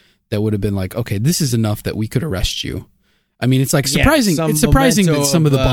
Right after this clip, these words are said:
Speaker 1: bomb stuff that they didn't arrest him, just in general.
Speaker 2: Yeah.
Speaker 1: Uh,
Speaker 2: Yeah.
Speaker 1: but, you know, the fact that they had stuff like that and still couldn't, like, tie him enough to this conclusively to get a warrant for his
Speaker 2: A-,
Speaker 1: arrest.
Speaker 2: anything related to the Zo-, like,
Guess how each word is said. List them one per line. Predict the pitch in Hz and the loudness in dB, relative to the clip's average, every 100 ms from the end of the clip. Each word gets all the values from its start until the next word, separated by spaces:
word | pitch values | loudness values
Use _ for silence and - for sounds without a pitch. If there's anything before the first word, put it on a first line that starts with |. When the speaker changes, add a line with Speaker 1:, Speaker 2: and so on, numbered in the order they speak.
| 131 | 2
Speaker 1:
bomb | 135 | 0
stuff | - 117 - | 0 -2 0
that | 120 | 2
they | 131 | 2
didn't | 117 - 139 139 | 2 0 0 2
arrest | 175 185 190 - | 2 2 2 0
him, | 202 202 - _ | 0 0 -6 _
just | 147 139 | -4 -2
in | 127 | -2
general. | 113 110 123 156 | -2 0 0 0
Speaker 2:
Yeah. | 98 90 202 190 | -2 -2 -4 -2
Speaker 1:
Uh, | - 117 113 117 | 0 0 0 -2
Speaker 2:
Yeah. | 98 | 0
Speaker 1:
but, | 120 117 - _ - - _ - | 0 0 -4 _ -20 -20 _ -4
you | 233 | 0
know, | 143 156 | 0 0
the | 202 | 0
fact | 220 214 220 | 2 0 0
that | 185 | 2
they | 147 | 2
had | 175 185 135 | 2 0 -2
stuff | 233 180 | -2 0
like | 160 | 0
that | 214 214 | 0 -2
and | 175 | -2
still | - 180 185 | -2 0 2
couldn't, | 226 214 226 - - | 2 2 0 -6 -4
like, | 143 113 - | -2 -2 -4
tie | - 131 143 | -2 0 2
him | 156 175 170 - | 2 2 -2 -4
enough | 135 143 160 - | 0 0 0 -2
to | |
this | 139 143 - - | -2 -2 -4 -12
conclusively | - 120 127 127 139 143 | -10 -2 -2 0 0 0
to | 143 | 0
get | 110 | -2
a | 107 | -2
warrant | 101 98 107 127 | -4 -2 -4 -4
for | - | -4
his | 113 101 | -4 -2
Speaker 2:
A-, | |
Speaker 1:
arrest. | 98 104 196 | -2 -2 0
Speaker 2:
anything | 220 202 208 196 | 0 -2 -2 0
related | 185 175 160 165 156 | 0 0 0 0 0
to | 151 | -2
the | 135 | -2
Zo-, | 143 139 | -2 -2
like, | 147 | -4